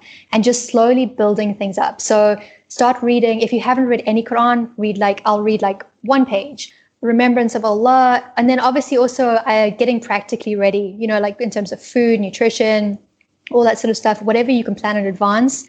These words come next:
makes a huge difference that you're not spending loads of time cooking and doing all that stuff in the month. And then I think the final thing that I definitely do is try to spend some time,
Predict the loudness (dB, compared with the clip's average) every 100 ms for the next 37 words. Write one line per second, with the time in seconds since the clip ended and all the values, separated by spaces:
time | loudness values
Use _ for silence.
0 | 0 0 0 -2 -2 -2 -2 -2 -4 -6
1 | -4 -2 0 0 -2 -2 0 0 -2 -8
2 | -14 -4 -4 0 0 0 0 0 0 0
3 | 0 -2 -4 -2 0 2 4 4 2 0
4 | -4 -16 -20 -20 -10 -4 0 2 2 2
5 | -2 -2 0 0 -2 -2 0 -2 -2 0
6 | 0 0 -2 -4 -4 -4 0 0 0 0
7 | 0 0 -2 -6 -2 -2 0 -4 -6 -4
8 | -6 -2 0 0 -2 -6